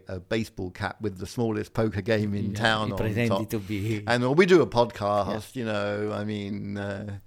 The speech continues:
Speaker 1: it, maybe at the end of the week we can tell people that, and we can, you know, people we, we, 'cause you'll see the same people.
Speaker 2: Yeah.
Speaker 1: That's one of the things, you'll,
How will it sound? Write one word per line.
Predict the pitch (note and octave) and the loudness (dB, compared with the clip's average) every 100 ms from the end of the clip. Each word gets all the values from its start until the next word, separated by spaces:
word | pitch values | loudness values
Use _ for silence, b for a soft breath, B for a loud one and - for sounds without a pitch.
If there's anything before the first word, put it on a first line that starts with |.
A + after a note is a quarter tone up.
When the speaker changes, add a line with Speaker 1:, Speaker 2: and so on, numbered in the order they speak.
| A#2+ A2 - | -18 -16 -14
Speaker 1:
it, | D3+ | -2
maybe | D#3 F#3 D#3 C3+ | 4 4 6 2
at | A#2 | 2
the | B2 | 0
end | C3+ C3 | 2 2
of | G#2+ G#2 | 0 -2
the | G#2+ | -2
week | G#2 G#2 - - - | -2 -4 -6 -14 -14
we | A#2 G#2+ | -10 -10
can | G#2+ G#2 | -8 -2
tell | - A2+ | 0 0
people | G#2+ G2 - F#2+ | -2 -8 -8 -8
that, | G2 G2+ - _ | -4 -6 -6 _
and | G#2+ G2 | -12 -8
we | G2 G2 | -8 -8
can, | - F#2+ F#2+ G2 G2+ - | -8 -8 -8 -10 -12 -14
you | - G#2+ | -12 -10
know, | F#2+ | -6
people | - C3+ A#2 | -4 -4 -4
we, | G#2+ G#2+ G#2+ | -4 -4 -4
we, | B2 A#2 - | -6 -8 -4
'cause | E3 B2+ | -6 2
you'll | D#3+ | 0
see | D#3 G3 | 2 -4
the | F3+ E3 | -4 -4
same | D3+ C3 B2 | -4 -4 -4
people. | C3+ C3 - - _ b b b | -8 -10 -12 -16 _ b b b
Speaker 2:
Yeah. | A2 - | -12 0
Speaker 1:
That's | C3+ C3+ B2 | 2 2 -2
one | A#2+ | -2
of | G#2+ | -2
the | G2+ | -4
things, | A#2+ G#2+ F2+ | -4 -6 -8
you'll, | F#2 G2+ | -8 -10